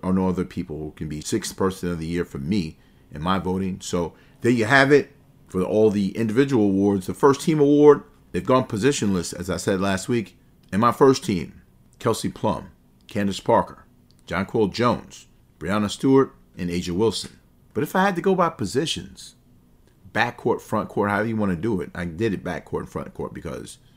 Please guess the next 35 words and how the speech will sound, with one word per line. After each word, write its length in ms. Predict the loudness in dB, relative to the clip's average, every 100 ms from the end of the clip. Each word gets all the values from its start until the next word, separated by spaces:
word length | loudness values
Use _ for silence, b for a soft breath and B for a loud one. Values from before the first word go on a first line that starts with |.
| b b b
when 160 | -2 -2
you 60 |
play 200 | 0 0
the 80 | 0
point 300 | 0 0 2
guard 220 | 2 2
in 20 |
the 60 | 0
W 380 | -2 -2 0 2
N 100 | 2
B 60 | 2
A, 80 |
and 80 | 0
you 80 | -2
play 260 | 0 -2 -2
point 280 | -4 -4
guard 180 | -2 -2
in 40 | -2
the 60 |
league 300 | -4 -2 -4
sometimes, 560 | -6 -10 -10 -12 -12 -10
you're 100 | -6
almost 300 | -6 -4 -4
like 180 | -6 -8
a 60 |
killer 320 | -8 -4 -4
too. 260 | -4 -6 -6
You 200 | -6 -10
can't 280 | -6 -6 -4
just 180 | -8 -6
be 120 | -6
the 100 | -4
prototypical 840 | 0 0 0 -2 -4 -2 -4 -4
point 320 | -4 -4 -4
guard. 420 | -6 -8 -8 -12